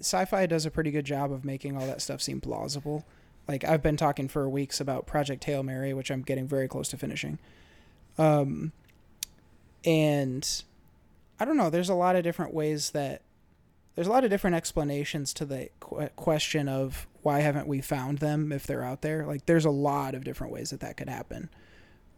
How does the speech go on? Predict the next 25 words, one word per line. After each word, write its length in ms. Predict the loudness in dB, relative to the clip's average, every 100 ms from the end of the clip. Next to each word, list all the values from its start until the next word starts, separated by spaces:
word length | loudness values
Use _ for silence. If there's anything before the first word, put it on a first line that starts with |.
| -4
Um, 400 | -2 -2 -6 -10 -10 2
but 80 | 4
w-, 220 | 4 4
the 160 | 4
other 120 | 4 4
thing 200 | 2 2
we 80 |
were 80 | 2
talking 260 | 0 -2 -2
about 160 | -2
earlier 300 | 0 0 0
was, 180 | -2 -6
like, 160 | -6 -8 _
do 280 | -4 -4 -4 -4
ma-, 140 | -4 -4
do 140 | 0 0
aliens 500 | 2 4 4 2 2
or 100 | 0
whatever 340 | 0 0 0
the, 180 | -2 -4
the 160 | -4
fuck 260 | -2 -2 -2
is 180 | -4 -4
flying 580 | -2 0 0 0 -2 -2
around 560 | -4 -4 -2 -4 -6